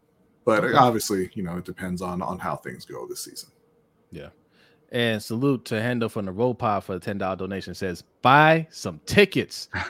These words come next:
Speaker 2: Yes.
Speaker 1: Thank
Speaker 2: the,
Speaker 1: you, Hendo.
Speaker 2: listen, and right on time because our stream bot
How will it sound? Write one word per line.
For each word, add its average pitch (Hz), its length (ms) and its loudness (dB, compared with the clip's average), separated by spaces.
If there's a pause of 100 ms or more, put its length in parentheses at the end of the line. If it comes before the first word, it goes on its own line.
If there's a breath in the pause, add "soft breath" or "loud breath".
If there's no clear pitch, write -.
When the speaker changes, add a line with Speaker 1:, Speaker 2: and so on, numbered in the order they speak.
(340 loud breath)
Speaker 2:
Yes. 143 360 4
Speaker 1:
Thank 127 160 6
Speaker 2:
the, 120 80 4
Speaker 1:
you, 110 80 0
Hendo. 95 380 -6 (120)
Speaker 2:
listen, 110 360 -2
and 98 380 -6 (100)
right 127 220 4
on 120 140 0
time 95 400 0
because 95 480 -4
our 98 220 -6
stream 117 340 -4
bot 107 320 0